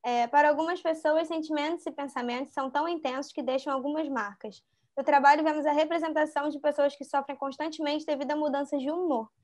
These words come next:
com a aluna Renata, no bloco de fotografia artística, que temos um pouquinho do trabalho dela. Nosso próximo trabalho é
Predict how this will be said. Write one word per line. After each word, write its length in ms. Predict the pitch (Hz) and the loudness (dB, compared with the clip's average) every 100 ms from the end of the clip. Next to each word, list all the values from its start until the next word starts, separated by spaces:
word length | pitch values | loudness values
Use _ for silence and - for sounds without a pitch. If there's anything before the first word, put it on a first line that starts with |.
| _ _ _ | _ _ _
com 80 | 247 | -2
a 80 | |
aluna 320 | 233 233 233 233 | 0 0 -2 -4
Renata, 760 | 240 294 285 240 247 - 370 - _ | -2 -2 0 0 0 -2 -2 -6 _
no 120 | 277 262 | -4 2
bloco 460 | 254 254 262 294 | 4 4 2 -2
de 160 | 269 269 | -2 -4
fotografia 560 | 269 269 277 277 302 302 | -4 -2 -2 -2 -2 -4
artística, 640 | 302 - 226 - - 349 | -6 -12 -12 -12 -12 -10
que 100 | 349 | -10
temos 320 | - 240 240 | -10 -6 -6
um 160 | 240 240 - _ _ _ | -6 -10 -14 _ _ _
pouquinho 320 | 240 233 247 | -10 -6 -8
do 60 | 233 | -8
trabalho 380 | 233 220 226 220 | -8 -8 -8 -8
dela. 500 | 214 214 214 220 277 415 _ _ _ _ _ _ _ _ _ _ _ _ _ _ _ | -8 -8 -8 -6 -6 -8 _ _ _ _ _ _ _ _ _ _ _ _ _ _ _
Nosso 480 | 247 247 240 - 247 - _ - | -4 -2 -2 -4 -6 -8 _ 2
próximo 680 | 285 294 302 - 349 349 - | 6 6 4 -4 -2 -2 -2
trabalho 560 | 311 269 254 226 220 214 | -2 2 2 2 -2 -4
é 180 | 240 233 | -4 -6